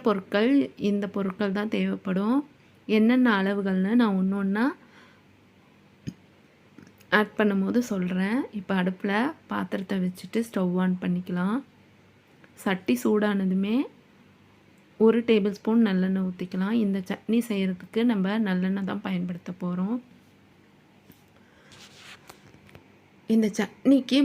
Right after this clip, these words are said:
மொத்தமா நாலு ஸ்பூன் உளுந்து தேவைப்படும். இப்ப இந்த எண்ணெய் சூடானதும் ரெண்டு ஸ்பூன் உளுந்து சேர்த்துக்கலாம். மீதி ரெண்டு ஸ்பூன் நிறுத்தி வச்சுக்கலாம், கடைசியா சேர்க்கணும். இந்த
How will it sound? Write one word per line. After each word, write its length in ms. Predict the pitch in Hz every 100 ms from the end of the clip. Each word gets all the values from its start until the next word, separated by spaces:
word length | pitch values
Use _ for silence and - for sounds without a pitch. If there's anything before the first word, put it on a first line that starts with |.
| 233
மொத்தமா 440 | 190 - 220 220 254 220
நாலு 300 | 190 208 233 233
ஸ்பூன் 260 | - 220 233
உளுந்து 280 | 208 202 226 226
தேவைப்படும். 600 | 196 190 196 190 208 294 370 _ 214
இப்ப 180 | 196 214 202
இந்த 120 | 196 196
எண்ணெய் 240 | 196 240 254
சூடானதும் 600 | 233 214 208 196 208 285 240
ரெண்டு 260 | 202 208 233
ஸ்பூன் 260 | - 220 220
உளுந்து 260 | 202 196 208
சேர்த்துக்கலாம். 600 | 196 185 185 185 196 240 311 - - - - - _ -
மீதி 260 | 233 254 254 220
ரெண்டு 200 | 202 202
ஸ்பூன் 280 | 196 220 240 208
நிறுத்தி 320 | 196 185 220
வச்சுக்கலாம், 460 | 196 - 190 202 247
கடைசியா 440 | 196 190 190 220 220 220
சேர்க்கணும். 520 | 190 185 190 196 277 - - _ - _ - - - - _ - _ _ - - _ _ - - - - - _ - - - _ _ _ _ - - - - - - - _ - - 226
இந்த 120 | 220